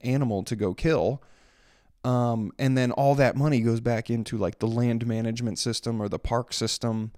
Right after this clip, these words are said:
um, or the, you know, the local governmental authority, you know, in theory, in a, in a well-working system. I th-, I think that's how it's been explained, um, or the, how I've heard it be explained, that, uh, that money goes back in, and,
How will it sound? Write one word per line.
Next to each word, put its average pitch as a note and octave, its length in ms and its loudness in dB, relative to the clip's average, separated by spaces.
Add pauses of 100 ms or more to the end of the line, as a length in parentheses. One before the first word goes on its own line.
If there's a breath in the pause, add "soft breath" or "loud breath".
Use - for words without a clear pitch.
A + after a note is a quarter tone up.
(280 soft breath)
um, G#2 440 -2
or F#2+ 200 0
the, G2+ 160 0
you G2+ 140 -2
know, A2 120 -4
the G2+ 80 -4
local A#2+ 560 -2
governmental A2+ 600 -2
authority, A#2 600 -2 (120)
you B2+ 100 0
know, G2+ 120 -2
in C3 160 2
theory, A#2+ 480 2
in A2+ 80 0
a, A2 40 -2
in A#2+ 180 -4
a A#2 40 0
well-working A#2+ 720 0
system. G#2+ 560 -4 (500 soft breath)
I F2 120 -6
th-, A2+ 280 -2
I A#2 80 -6
think C#3 400 -2 (100)
that's B2 280 -6
how A#2+ 180 -2
it's G#2+ 140 -6
been A#2 120 -4
explained, A#2 680 -6
um, A2 440 -8
or A2+ 160 -6
the, - 180 -14
how A2+ 180 -6
I've A2+ 120 -4
heard C3 200 0
it - 100 -4
be A2 140 -4
explained, A2+ 500 -6 (1200 loud breath)
that, A2+ 260 0
uh, A2 160 0
that A2+ 200 -4
money A#2 180 0
goes A2+ 220 0
back A#2 280 -2
in, C#3+ 320 0
and, A2+ 300 -2